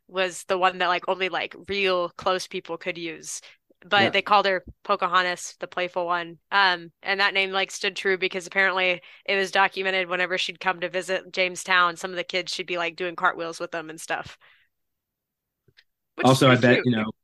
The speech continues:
Speaker 2: Disney said, "Pocahontas is the easier one to say. Let's call them
Speaker 1: Oh,
Speaker 2: Disney."
Speaker 1: heck yeah. <laughs> Imagine a movie titled Matoaka.
Speaker 2: <laughs> Weirdly,
Speaker 1: Amonute.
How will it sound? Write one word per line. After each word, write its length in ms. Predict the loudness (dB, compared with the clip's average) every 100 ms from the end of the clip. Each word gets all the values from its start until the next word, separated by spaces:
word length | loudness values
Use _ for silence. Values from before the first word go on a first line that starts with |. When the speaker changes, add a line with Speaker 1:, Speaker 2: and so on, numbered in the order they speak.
| 2
Speaker 2:
Disney 320 | 4 4 2
said, 420 | 2 2 0 -2
"Pocahontas 640 | 4 6 6 4 4 0 0
is 80 |
the 100 | -2
easier 320 | 0 0 0 -2
one 180 | -2
to 40 | -6
say. 300 | 2 6 6
Let's 140 | 4
call 140 | -2 -2
them 100 | 6
Speaker 1:
Oh, 120 | 6
Speaker 2:
Disney." 60 | 8
Speaker 1:
heck 160 | 6
yeah. 1300 | 8 6 4 -8 0 2 4 4 4 6 4 4 2 2 -2 -4 -16 -10 -6
<laughs> 0 |
Imagine 340 | 0 2 2 0
a 60 |
movie 260 | -2 -2 0
titled 400 | 2 2 2 -4 _ _
Matoaka. 460 | -12 -2 -2 -2 -8 _ _ _ _ _ _ _ _ _ _ _ _ -16
Speaker 2:
<laughs> 460 | -14 -14 _ _ 2 2 -6 _ _ _ _ _ _ _ _ _ 6
Weirdly, 340 | 8 8 8 4
Speaker 1:
Amonute. 180 | 2